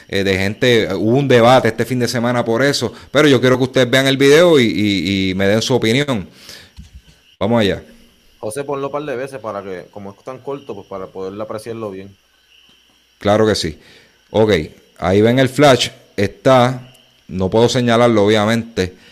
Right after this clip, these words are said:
Speaker 1: pero está en esa parte central, tirando hacia la derecha. Vamos a ponerlo nuevamente. Quiero que miren el flash y cuando saltan las corredoras. Vamos de nuevo. Ahí. Ahí viene el flash y saltan.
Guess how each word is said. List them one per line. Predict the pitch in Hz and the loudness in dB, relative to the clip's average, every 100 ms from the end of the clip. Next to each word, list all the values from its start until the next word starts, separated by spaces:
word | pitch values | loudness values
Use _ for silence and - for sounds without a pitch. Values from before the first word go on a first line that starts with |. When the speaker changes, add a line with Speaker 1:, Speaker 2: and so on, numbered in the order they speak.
| - _ - | -20 _ -4
Speaker 1:
pero | 85 87 | 0 0
está | - 117 | 0 0
en | 127 | 2
esa | 113 117 | 2 2
parte | 127 123 135 127 123 120 113 | 0 0 4 6 6 6 4
central, | 117 110 - 123 131 131 123 - | 0 -2 2 4 6 4 2 0
tirando | 110 110 123 123 | 0 2 2 2
hacia | 135 127 | 2 2
la | 123 | 4
derecha. | 123 139 139 113 107 - - - | 4 2 0 -2 -4 -6 -20 -8
Vamos | 87 98 110 | -2 0 2
a | |
ponerlo | 113 113 113 113 | 2 2 2 2
nuevamente. | 113 117 117 120 - - 95 - - - - | 4 4 2 0 -4 -4 -4 -6 -20 -16 -2
Quiero | 110 120 | 2 4
que | 127 | 4
miren | 139 139 | 4 4
el | 120 113 | 2 0
flash | 147 156 156 - | 2 2 2 -6
y | 107 | -6
cuando | 104 101 101 95 92 - | -2 -2 0 -2 -4 -14
saltan | - 104 104 117 117 | -6 -4 -2 0 0
las | 117 | 0
corredoras. | 110 98 90 80 78 82 | -2 0 0 -2 -4 -8
Vamos | 90 101 110 | -4 -2 0
de | 92 | -2
nuevo. | 78 64 - _ _ _ _ _ _ _ _ _ _ - | -4 -6 -12 _ _ _ _ _ _ _ _ _ _ -12
Ahí. | 80 85 135 170 _ _ _ _ _ _ _ _ _ _ _ _ - | -6 -4 -4 -6 _ _ _ _ _ _ _ _ _ _ _ _ -8
Ahí | 85 90 | -2 0
viene | 107 | 0
el | 104 | -2
flash | - 160 175 - - _ _ _ - | 2 2 2 -4 -12 _ _ _ -12
y | 90 | -6
saltan. | - 98 80 - | -2 -2 -4 -14